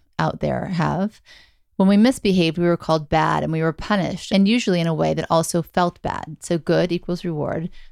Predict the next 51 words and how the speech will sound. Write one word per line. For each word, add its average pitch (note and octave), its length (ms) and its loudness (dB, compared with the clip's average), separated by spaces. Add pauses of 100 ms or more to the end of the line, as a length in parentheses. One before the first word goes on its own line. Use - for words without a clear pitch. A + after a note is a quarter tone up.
(260)
bad D3+ 480 0
equals D#3 380 -6
punishment. - 580 -2 (760)
As F#3 100 0
small A3 240 2
children, F#3+ 560 2
we F#3+ 80 4
needed G#3 280 4
a G#3 40 4
way F3+ 140 4
to F3+ 100 2
learn D#3+ 360 2
how F3 100 0
to E3+ 80 0
flourish F#3 520 2
in E3+ 120 0
our E3 80 0
society, D3+ 560 -2
and E3 80 -2
this - 160 -4
model, F#3+ 340 2
for - 140 -4
better F#3 260 2
or G3 80 4
worse, D#3 320 -2
worked G#3 240 -2
pretty E3+ 220 -2
well. D#3 320 -4 (1700)
When F3+ 140 2
we F3 80 2
were D#3+ 100 0
children D#3 360 -2
anyway. - 400 -8
So G3 260 0
for G3+ 200 0
kids, G3 480 0
right, E3+ 320 0
if E3+ 200 -2
you F3 300 0
said - 300 -6
please A3 420 2
and F3 160 -2
thank G3+ 240 0
you F3+ 60 0
with D#3+ 160 -2
a - 40 -10
smile, F#3+ 720 2
it - 300 -16
was F3 120 -2
very F#3 240 4
in-, E3 240 0